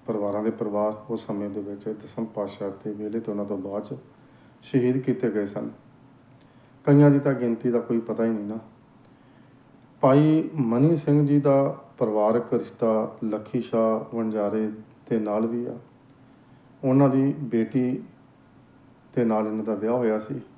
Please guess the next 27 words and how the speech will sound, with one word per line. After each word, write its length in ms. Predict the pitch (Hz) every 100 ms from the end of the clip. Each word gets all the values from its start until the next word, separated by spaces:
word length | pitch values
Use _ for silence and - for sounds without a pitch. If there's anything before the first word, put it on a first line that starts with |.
| - - - - - - - - - - -
ਅੰਮ੍ਰਿਤ 220 | 113 120
ਛਕਣ 260 | - - 113
ਤੋਂ 140 | 113
ਬਾਅਦ 200 | 107 110
ਉਹਦਾ 160 | 110 110
ਨਾਮ 200 | 107 104
ਬਸੰਤ 340 | 107 - 95
ਕੌਰ 200 | 107 113
ਸੀਗਾ। 320 | 113 120 117 117 - - - - _ - _ - -
ਤੇ 60 | 143
ਭਾਈ 260 | 139 123
ਮਨੀ 280 | 120 117 127
ਸਿੰਘ 280 | 127 127 120
ਦੀ 100 | 127
ਸ਼ਹਾਦਤ 360 | - 113 101 107
ਦੇ 80 |
ਨਾਲ 300 | 110 104 107 - - _ _ - - - 120
ਉਹਨਾਂ 280 | 120 131
ਨੂੰ 100 | 123
ਵੀ 80 | 117 113
ਪਕੜ 240 | 110 104 107
ਕੇ 140 | 117
ਅੰਮ੍ਰਿਤਸਰ 340 | 104 107 113
ਤੋਂ 120 | 107 110
ਲਿਆਂਦਾ 240 | 104 98
ਗਿਆ 180 | 101 104
ਸੀਗਾ। 300 | 104 113 110